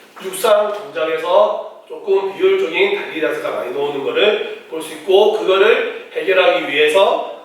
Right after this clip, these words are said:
힙 브릿지라는 동작을 알려드릴게요. 자, 힙 브릿지 되게 많이 하는 동작이지만 내가 머릿속으로 어떤 생각을 가지면서 하느냐에 따라서 결과는 천차만별로 나게 되니까 지금 앞에 설명했던 것처럼 바닥을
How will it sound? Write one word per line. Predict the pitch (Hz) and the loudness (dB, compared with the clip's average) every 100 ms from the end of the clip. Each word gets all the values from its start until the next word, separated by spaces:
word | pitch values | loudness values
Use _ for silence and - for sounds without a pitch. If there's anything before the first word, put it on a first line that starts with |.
| - | -16
힙 | 285 - - | -14 -14 -16
브릿지라는 | 160 - - - | -16 -12 -10 -10
동작을 | - 139 135 | -10 -8 -4
알려드릴게요. | 156 - 135 - - - - - - - - - | -2 -4 -6 -10 -10 -8 -8 -10 -16 -18 -20 -12
자, | 123 143 - - - | -2 2 2 0 -6
힙 | - - | -6 -4
브릿지 | - - - | -4 -6 -6
되게 | 170 175 | -2 2
많이 | 190 - 156 | 4 4 4
하는 | 208 453 | 4 4
동작이지만 | 466 170 170 165 160 147 147 143 139 | 0 -2 -4 -4 -8 -4 -2 -2 -6
내가 | 135 139 170 170 | -8 -4 0 2
머릿속으로 | 170 208 - 170 165 185 214 233 - - | 2 0 -2 -6 -4 0 2 0 -2 -8
어떤 | - - - 214 - | -10 -8 2 4 4
생각을 | - - 233 - - | 0 -4 -2 2 2
가지면서 | - 185 208 180 165 185 202 - - - | 2 -2 -2 -2 0 4 4 4 -4 -12
하느냐에 | - 208 208 175 - | -8 -2 0 2 0
따라서 | 165 151 151 151 151 - - - | 0 0 -2 2 2 2 -2 -8
결과는 | - 156 180 175 | -10 0 2 2
천차만별로 | 170 185 196 202 202 - 165 165 196 208 202 | -2 -4 0 0 0 0 -2 2 4 6 4
나게 | 202 160 151 | -2 -6 -4
되니까 | 135 139 - 139 175 | -4 -4 -2 0 0
지금 | - 156 156 | -2 -6 2
앞에 | 165 165 | 2 2
설명했던 | - 185 180 175 160 | -2 -4 -4 -4 -8
것처럼 | 156 160 196 - - - - - | -6 2 4 4 -2 -10 -16 -14
바닥을 | - - 170 170 - 233 - - | -2 0 2 2 2 2 -2 -6